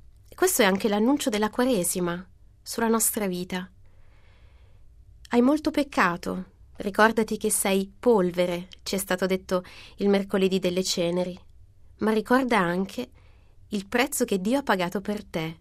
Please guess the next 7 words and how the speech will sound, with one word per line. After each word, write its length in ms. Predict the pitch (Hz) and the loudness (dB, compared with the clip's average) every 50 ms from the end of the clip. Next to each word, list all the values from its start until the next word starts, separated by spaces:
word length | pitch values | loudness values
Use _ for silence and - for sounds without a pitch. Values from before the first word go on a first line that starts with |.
| - - - | -20 -20 -12
Ricorda 440 | - 202 196 202 202 208 208 226 220 | -10 -10 -6 -4 -4 -4 -4 -4 -6
che 120 | - 208 | -4 -4
sei 200 | - - 185 170 | -2 -2 -2 0
molto 440 | 180 185 190 208 214 202 - - 226 | 2 2 2 2 0 -4 -6 -6 -4
amato. 500 | 202 185 165 160 165 165 - 175 185 185 - - - - - - - - - - - - - - - - - - | -4 -4 -4 -6 -8 -10 -12 -14 -16 -16 -20 -20 -20 -20 -20 -20 -20 -20 -20 -20 -20 -20 -20 -20 -20 -20 -20 -6
E 80 | - 262 | 0 2
allora, 400 | 269 277 262 247 240 214 202 | 4 4 4 4 4 4 2